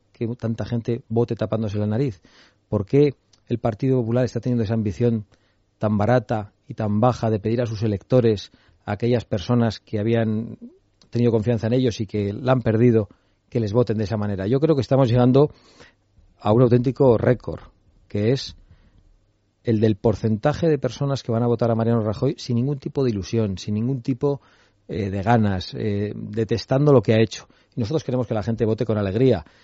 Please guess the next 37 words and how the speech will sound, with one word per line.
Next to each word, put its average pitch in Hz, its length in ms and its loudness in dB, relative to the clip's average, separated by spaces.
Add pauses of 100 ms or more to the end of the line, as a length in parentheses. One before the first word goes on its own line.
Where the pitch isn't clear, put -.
(460)
¿Y 117 120 -4
quiénes 147 260 -4
queremos 139 260 0
que - 80 -6
voten 135 200 0
con 135 100 2
alegría? 143 300 2
Los - 120 -4
que - 80 -8
piensan 131 300 -2
como 92 140 -4
nosotros. 92 420 -6
Lógicamente 123 540 -2
no 127 160 0
aspiramos, 117 680 -2 (600)
eh, 104 100 -2
a 98 80 -4
que 113 80 -2
nos 104 140 -2
voten 113 260 2
aquellos 110 400 2
con 104 80 0
los 95 140 0
que 104 80 0
no 107 100 2
compartimos 98 560 -2
ideas. 120 240 2
Nosotros 120 440 -4 (440)
hacemos - 380 -2
un 139 100 -2
programa 131 340 6
electoral 127 460 4 (320)
que 117 140 -6
tiene 135 180 4
aristas, 104 540 -4 (260)
que 113 120 -8
sabemos, 120 520 0